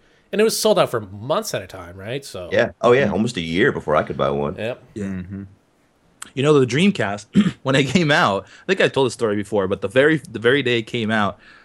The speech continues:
Speaker 3: uh, right after class, I went down to the local Toys R Us, and I'm thinking, "Okay, it's, like, three thirty, four o'clock in the a-, in the afternoon. There's no way they're gonna have any left." So I walk <laughs> into the Toys R Us, the electronics department, and I ask the girl behind the counter,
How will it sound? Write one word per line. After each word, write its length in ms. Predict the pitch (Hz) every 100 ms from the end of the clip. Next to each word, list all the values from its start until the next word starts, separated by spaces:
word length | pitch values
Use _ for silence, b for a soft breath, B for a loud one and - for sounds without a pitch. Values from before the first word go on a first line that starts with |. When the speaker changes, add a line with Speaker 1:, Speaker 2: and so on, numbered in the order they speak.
| b
Speaker 3:
uh, 120 | 98 101
right 180 | 143 175
after 260 | 165 147
class, 720 | 127 - 139 123 113 - - _ _ _
I 80 | -
went 260 | 113 127 113
down 260 | 113 113
to 60 | 110
the 120 | 107
local 320 | 107 120 123
Toys 300 | 107 127 120
R 120 | 110 117
Us, 360 | 107 - - - b b b b
and 140 | - 117
I'm 140 | 120
thinking, 360 | 123 110 107 101
"Okay, 300 | 107 - 85
it's, 180 | 92
like, 280 | 98 90 - _
three 200 | - 110
thirty, 400 | 104 113 101 104
four 200 | 98 104 95
o'clock 340 | 101 101 95
in 40 |
the 100 | 98
a-, 160 | 92 104
in 140 | - 110
the 100 | 107
afternoon. 460 | 101 95 98 101
There's 200 | 98 104
no 140 | 143 160
way 180 | 147 123
they're 80 |
gonna 140 | 113 107
have 180 | 113 110
any 140 | 104
left." 400 | 104 113 101 - b b
So 120 | -
I 40 | 104
walk 360 | 123 135 -
<laughs> 0 |
into 220 | 160 135
the 80 | 110
Toys 340 | 104 156 135 107
R 140 | 113
Us, 180 | 123 -
the 120 | 98
electronics 500 | 101 98 - 123 -
department, 400 | 95 104 95 101
and 60 | 98
I 20 |
ask 420 | 101 117 - _
the 80 | 101
girl 220 | 101 143
behind 240 | - 110 101
the 60 |
counter, 320 | - 131 123